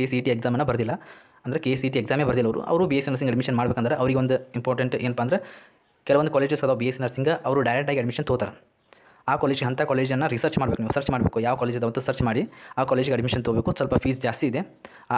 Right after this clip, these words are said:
ಅಂದ್ರೂ ನಿಮಗೆ ಬಿ ಎಸ್ ಸಿ ನರ್ಸಿಂಗ್ ಮಾಡ್ಬೇಕಂದ್ರೆ ಆ ಕಾಲೇಜ್ನಲ್ಲಿ ಅಡ್ಮಿಷನ್ ಮಾಡಬೇಕು. ಅದಕ್ಕಿಂತ ಮುಂಚೆ ಆ ಕಾಲೇಜ್ ರಿಜಿಸ್ಟರ್ ಆಗಿದೆ ಇಲ್ಲೇ ಫಸ್ಟ್ ನೀವು ತಿಳ್ಕೊಬೇಕು, ಓಕೆನಾ? And ಈಗ ಬಿ ಎಸ್ ಸಿ ನರ್ಸಿಂಗ್ ಫೀಸ್ ಸ್ಟ್ರಕ್ಚರ್ ಏನೇನಿಲ್ಲ, ಎಷ್ಟು ಫೀಸ್ ಇರುತ್ತೆ, ಅದ್ರ ಬಗ್ಗೆ ಮಾತಾಡೋದಾದ್ರೆ ಇಲ್ಲಿ ನೋಡ್ಬೋದು, ಬಿ ಎಸ್ ಸಿ ನರ್ಸಿಂಗ್ ಫೀಸ್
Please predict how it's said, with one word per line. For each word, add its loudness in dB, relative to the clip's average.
ಅಂದ್ರೂ 2
ನಿಮಗೆ 2
ಬಿ 4
ಎಸ್ 0
ಸಿ 0
ನರ್ಸಿಂಗ್ 0
ಮಾಡ್ಬೇಕಂದ್ರೆ 0
ಆ 0
ಕಾಲೇಜ್ನಲ್ಲಿ 0
ಅಡ್ಮಿಷನ್ 0
ಮಾಡಬೇಕು. 0
ಅದಕ್ಕಿಂತ -2
ಮುಂಚೆ 2
ಆ 4
ಕಾಲೇಜ್ 4
ರಿಜಿಸ್ಟರ್ 0
ಆಗಿದೆ 2
ಇಲ್ಲೇ 4
ಫಸ್ಟ್ -2
ನೀವು -4
ತಿಳ್ಕೊಬೇಕು, -4
ಓಕೆನಾ? 0
And 2
ಈಗ 0
ಬಿ 0
ಎಸ್ -2
ಸಿ -4
ನರ್ಸಿಂಗ್ -4
ಫೀಸ್ 2
ಸ್ಟ್ರಕ್ಚರ್ 0
ಏನೇನಿಲ್ಲ, 2
ಎಷ್ಟು -4
ಫೀಸ್ 0
ಇರುತ್ತೆ, 0
ಅದ್ರ 2
ಬಗ್ಗೆ 0
ಮಾತಾಡೋದಾದ್ರೆ -4
ಇಲ್ಲಿ 0
ನೋಡ್ಬೋದು, 2
ಬಿ -2
ಎಸ್ -4
ಸಿ -6
ನರ್ಸಿಂಗ್ -6
ಫೀಸ್ -2